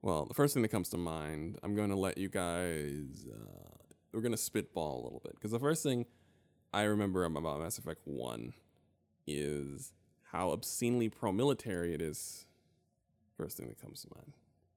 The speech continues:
It's such a wildly pro-military game that it's hilarious to play in twenty twenty-one. So that's what comes to mind.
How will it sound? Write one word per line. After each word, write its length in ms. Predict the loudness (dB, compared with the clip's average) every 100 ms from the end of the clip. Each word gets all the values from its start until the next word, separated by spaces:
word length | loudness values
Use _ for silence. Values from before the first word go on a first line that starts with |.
| _ _ _ _ _ -10
It's 140 | -4
such 160 | 0 0
a 60 |
wildly 1200 | -2 -4 -4 -4 0 2 4 6 6 6 6 4
pro-military 920 | 4 2 4 4 4 4 2 2 2
game 420 | 0 0 0 -4 -6 _ _ _ _ 2
that 160 | 4
it's 120 | 4 4
hilarious 560 | 4 6 6 4 2
to 100 | -2
play 440 | 0 2 2 2 -4 _ _ _ _ _ _ _ _ _ 0
in 180 | 0
twenty 360 | 2 0 2 2
twenty-one. 400 | 0 0 0 -4 -8 _ _ _ _ _ _ _ _ _ _ _ _ _ _ _
So 60 | 2
that's 160 | 4
what 80 | 6
comes 180 | 6 4
to 60 | 4
mind. 420 | 2 -2 -6